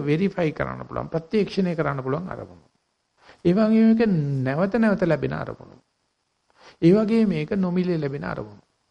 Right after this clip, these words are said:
ඉතින් මේ වගේ නොමිලේ ලැබෙන ප්‍රත්‍යක්ෂණය කරන්න පුළුවන් කාමයේ දනවන්නේ නැති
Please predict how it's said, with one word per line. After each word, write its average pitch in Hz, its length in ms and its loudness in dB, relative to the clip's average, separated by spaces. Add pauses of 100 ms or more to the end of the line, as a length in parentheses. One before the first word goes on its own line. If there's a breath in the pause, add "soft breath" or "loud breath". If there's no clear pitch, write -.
(840)
ඉතින් 214 160 0
මේ 196 100 0
වගේ 196 260 -2
නොමිලේ 156 460 -2
ලැබෙන 113 340 -6 (840 soft breath)
ප්‍රත්‍යක්ෂණය 147 640 -4
කරන්න 123 300 -6
පුළුවන් 120 360 -8 (160)
කාමයේ 147 460 -4
දනවන්නේ 123 460 -4
නැති 127 300 -6